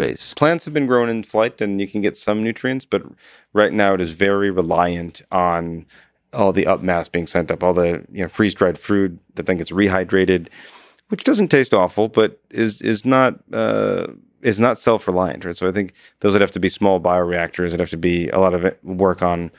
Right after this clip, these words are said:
Speaker 2: fermentation, a lot of work on, you know, potentially prototrophic organisms, the organisms that can make all of the twenty amino acids that you would need to eat. I describe a little bit in the book, what if we did a prototrophic human, where you could have, like, right now we need to,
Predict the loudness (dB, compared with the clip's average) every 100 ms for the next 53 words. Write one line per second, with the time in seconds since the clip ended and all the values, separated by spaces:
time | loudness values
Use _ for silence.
0 | -20 _ _ _ -4 0 0 0 -2 -2
1 | -2 -2 0 0 0 0 -2 -4 -6 -10
2 | -12 -12 -12 -8 -6 -6 -8 -10 _ 0
3 | 2 2 0 -2 0 0 -2 0 0 0
4 | -2 -2 -2 -2 0 -2 -2 2 2 0
5 | 0 2 2 0 -4 -4 -4 -4 _ _
6 | -12 -2 2 2 2 2 2 0 -4 -4
7 | -2 0 -4 -2 -6 -6 -8 -10 -12 _
8 | -20 _ _ _ -6 -4 -2 -4 0 0
9 | 2 0 0 0 0 2 0 2 0 0
10 | 0 -8 _ -4 0 2 2 2 0 0
11 | -2 0 0 -2 -4 -2 0 0 -2 -6
12 | _ _ _ -8 -2 0 2 0 2 2
13 | 0 -2 -6